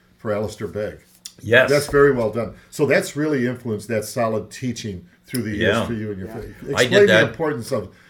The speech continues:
Speaker 1: Scripture, Bible, and just getting that on a regular basis in your life.
Speaker 2: Well, when I got a call one day, I listened to Truth for Life.
Speaker 3: Yeah.
Speaker 2: Uh, and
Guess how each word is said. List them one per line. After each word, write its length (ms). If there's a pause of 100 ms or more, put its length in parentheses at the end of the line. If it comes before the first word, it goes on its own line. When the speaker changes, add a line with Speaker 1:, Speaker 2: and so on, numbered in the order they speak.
(160)
Speaker 1:
Scripture, 600
Bible, 600 (300)
and 140
just 220
getting 240
that 160
on 120
a 60
regular 300
basis 460
in 140
your 140
life. 160
Speaker 2:
Well, 260
when 360 (160)
I 80
got 220
a 20
call 320
one 140
day, 160
I 120
listened 300
to 60
Truth 280
for 120
Life. 420
Speaker 3:
Yeah. 220 (460)
Speaker 2:
Uh, 360
and 240